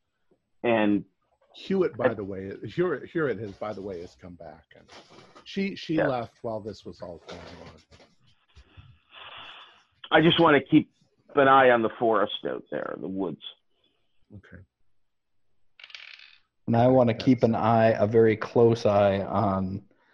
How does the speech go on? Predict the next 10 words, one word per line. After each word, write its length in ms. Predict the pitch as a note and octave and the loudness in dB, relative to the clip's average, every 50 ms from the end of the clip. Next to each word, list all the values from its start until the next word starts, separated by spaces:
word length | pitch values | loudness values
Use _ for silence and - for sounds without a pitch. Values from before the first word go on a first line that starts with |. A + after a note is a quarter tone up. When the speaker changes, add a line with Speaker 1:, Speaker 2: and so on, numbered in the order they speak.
| _ _ _ _ _ _ _ _ _ _ _ _ _ _ - | _ _ _ _ _ _ _ _ _ _ _ _ _ _ -8
Speaker 3:
on 260 | A2 G#2+ G#2 F#2+ G2+ | -6 -6 -4 -4 -6
Stuart. 640 | G2 - - - - A#2 G#2 G2 F2+ F#2 - - - - _ _ _ _ - - _ _ _ _ _ _ _ _ _ _ _ _ _ - B2+ | -8 -10 -10 -4 -2 0 0 0 0 -2 -6 -10 -14 -18 _ _ _ _ -20 -20 _ _ _ _ _ _ _ _ _ _ _ _ _ -12 -8
Speaker 2:
Oh, 160 | B2+ C3 C3 | -4 -2 -2
you 220 | C3 C3 D3 C#3 | -2 -2 -4 -6
can 160 | - E3 D3+ | -6 -8 -8
tell 220 | - - G3 G3 F#3 | -8 -6 -6 -4 -4
that 140 | F#3 F3+ D3+ | -4 -4 -4
he's 180 | D3 C3 G#2 _ | -6 -8 -8 _
very 280 | - B2 A#2+ B2 A#2+ G#2 | -8 -6 -4 -4 -6 -6
red, 360 | F#2 F#2+ F#2+ G2 F#2 F2+ | -8 -12 -14 -14 -14 -16